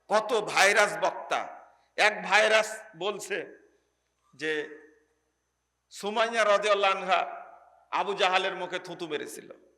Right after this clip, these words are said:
এ হারাম করে যে বিচার হতো উমর রাদিয়াল্লাহু যুগ থাকলে, এখনো হবে যদি ইসলামী যুগ হয়, ইসলামী রাষ্ট্র যদি থাকে।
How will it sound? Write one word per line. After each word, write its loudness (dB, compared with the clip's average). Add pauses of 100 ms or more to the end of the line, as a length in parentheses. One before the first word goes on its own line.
(1080)
এ 0
হারাম 0
করে 0
যে -4
বিচার -2
হতো -2 (840)
উমর -4
রাদিয়াল্লাহু 0
যুগ -10
থাকলে, -8
এখনো 2
হবে 0 (340)
যদি 0
ইসলামী -4
যুগ -4
হয়, 0
ইসলামী -4
রাষ্ট্র -4
যদি -14
থাকে। -20